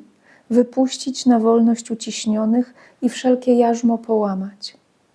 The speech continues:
dzielić swój chleb z głodnym, do domu wprowadzić biednych tułaczy, nagiego, którego ujrzysz, przyodziać i nie odwrócić się od współziomków? Kochani, czyż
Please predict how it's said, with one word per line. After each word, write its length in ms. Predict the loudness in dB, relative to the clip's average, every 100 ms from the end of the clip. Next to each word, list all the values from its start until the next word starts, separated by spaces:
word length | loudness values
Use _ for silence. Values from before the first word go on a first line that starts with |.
| _ -2
dzielić 460 | 4 4 4 -4
swój 260 | -10 -6 -6
chleb 320 | 0 0 0
z 80 | -4
głodnym, 640 | -2 0 0 -2 -6 -2
do 120 | 0 2
domu 380 | 4 4 4
wprowadzić 640 | 2 -2 -2 0 -2 -4 -6
biednych 540 | 2 2 2 -4 -6
tułaczy, 640 | -8 -4 -2 -4 -10 -14 -14 _ -20 -20 _
nagiego, 480 | 2 4 2 2 0
którego 440 | 0 0 2 0
ujrzysz, 520 | 2 4 4 4 0 -4
przyodziać 840 | -10 -4 0 0 -2 -8 -10 -18 _ _ _
i 100 | 6
nie 140 | 8
odwrócić 580 | 6 4 2 2 -2 -8
się 160 | -6 -6
od 100 | -6
współziomków? 1120 | -12 -6 -2 0 2 0 -4 -10 -16 -16 _ _ _ _ _ _ _ _ _ _ _ _ _ _ _ _ _ _ _ _ _ _ _ _ -20 _ _ _ _ _ _ _ _ _
Kochani, 420 | -10 -4 -2 -2
czyż 400 | -6 -14 -16 -20